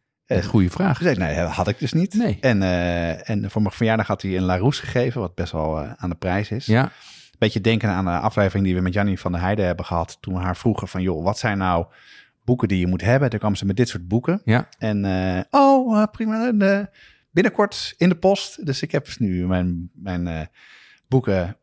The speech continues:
Speaker 2: collect-, kookboekencollectie wordt wat groter en wat klassieker. Dus daar ben ik heel blij mee. En, eh, ik moet ook wel zeggen dat dat ook wel weer gesterkt heeft om toch wat meer ook die collectie verder uit te gaan breiden.
Speaker 1: Oké.
Speaker 2: Dus misschien ga ik er toch wel wat meer energie in stoppen.
Speaker 1: Oké,
Speaker 2: Dus,
Speaker 1: dus
Speaker 2: eh,
Speaker 1: Larousse heb je nu,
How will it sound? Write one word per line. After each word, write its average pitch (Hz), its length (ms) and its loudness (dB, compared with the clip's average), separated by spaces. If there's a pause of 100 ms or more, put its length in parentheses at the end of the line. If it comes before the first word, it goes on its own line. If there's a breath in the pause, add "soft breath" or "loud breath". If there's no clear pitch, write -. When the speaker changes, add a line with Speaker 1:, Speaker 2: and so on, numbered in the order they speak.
(140)
Speaker 2:
collect-, 107 280 2
kookboekencollectie 113 800 0
wordt 117 160 0
wat 101 100 -2
groter 160 420 2
en 123 140 -2
wat 110 160 -4
klassieker. 127 480 -2
Dus 127 120 -8
daar - 40 -16
ben 131 100 -4
ik - 60 -4
heel 123 120 0
blij 87 260 0
mee. 156 260 -4
En, 104 180 -2
eh, 95 220 0
ik 98 60 0
moet 120 100 2
ook 160 120 -2
wel 147 80 4
zeggen 139 260 2
dat 127 160 -2
dat 131 160 0
ook 123 100 -4
wel 131 160 4
weer 117 300 2 (480 loud breath)
gesterkt 139 500 0
heeft 120 280 2
om 117 420 -2
toch 127 120 -2
wat 127 180 2
meer 123 540 2
ook 117 480 0 (140)
die 113 160 -6
collectie 117 400 2
verder 87 180 -2
uit 80 140 -2
te - 60 -18
gaan 82 140 -4
breiden. 71 260 -4
Speaker 1:
Oké. 120 80 0
Speaker 2:
Dus 95 100 2
misschien 127 200 0
ga 117 60 -6
ik 113 60 -6
er 127 80 -14
toch 120 100 -6
wel 98 140 -2
wat 95 120 0
meer 101 340 -2
energie 87 320 -4
in 78 80 -10
stoppen. - 260 -8
Speaker 1:
Oké, 80 100 -4
Speaker 2:
Dus, 73 140 -6
Speaker 1:
dus 113 160 4
Speaker 2:
eh, 101 60 2
Speaker 1:
Larousse 117 360 6
heb 160 100 0
je 165 80 2
nu, 190 220 6